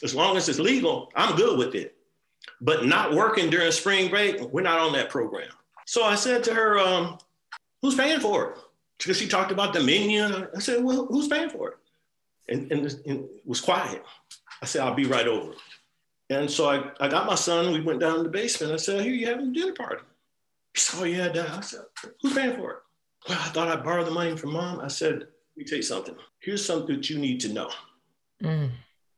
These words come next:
Speaker 1: Scale the size of your dinner party to the size of your wallet. If that's at McDonald's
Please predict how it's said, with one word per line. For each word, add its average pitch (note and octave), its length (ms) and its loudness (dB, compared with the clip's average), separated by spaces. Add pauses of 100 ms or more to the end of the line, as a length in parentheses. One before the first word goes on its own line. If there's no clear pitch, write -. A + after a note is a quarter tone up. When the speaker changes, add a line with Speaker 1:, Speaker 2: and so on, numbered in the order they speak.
(680)
Speaker 1:
Scale G#3 520 2
the E3+ 120 0
size F3 420 2
of C3+ 120 -2
your D3+ 140 0
dinner E3 300 0
party B2+ 460 -2
to B2 120 -6
the G#2 120 -6
size C3 440 -2
of G#2+ 100 -6
your G#2+ 200 -6
wallet. - 360 -8 (760)
If A2 140 -6
that's D#3+ 260 2
at D#3+ 140 2
McDonald's F3 840 0